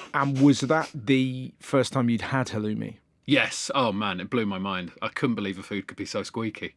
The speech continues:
Speaker 1: How, how old were you?
Speaker 2: I was probably about six or seven.
Speaker 1: Really?
Speaker 2: Oh, yeah. You're, you're talking to a, a kid who grew up like Jay Rayner. Like, my childhood, I would just eat anything fancy.
Speaker 1: That's so interesting.
Speaker 2: Yeah.
Speaker 1: And were your m-, mum and dad kind of culinary?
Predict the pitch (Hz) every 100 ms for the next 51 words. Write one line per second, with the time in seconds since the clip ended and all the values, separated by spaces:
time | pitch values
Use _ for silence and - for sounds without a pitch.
0 | - - 147 143 143 139 127 139 143 151
1 | 185 196 _ _ - 95 95 127 98 95
2 | 95 92 - _ _ - 120 - 113 110
3 | 135 135 _ _ _ _ _ 113 120 214
4 | 247 151 - 170 160 151 135 135 160 160
5 | 160 156 180 165 147 139 123 117 - -
6 | 117 104 - 117 110 101 110 104 107 101
7 | - - 110 98 95 101 90 85 92 92
8 | - 123 110 104 107 101 101 87 85 87
9 | - 95 - 92 87 90 85 80 _ 82
10 | 85 - - - - _ _ _ - 135
11 | 147 - 180 180 196 214 - 92 - -
12 | - 151 156 - 139 135 135 131 123 -
13 | 131 - 139 135 123 139 135 117 110 -
14 | 113 110 - - 131 123 120 117 110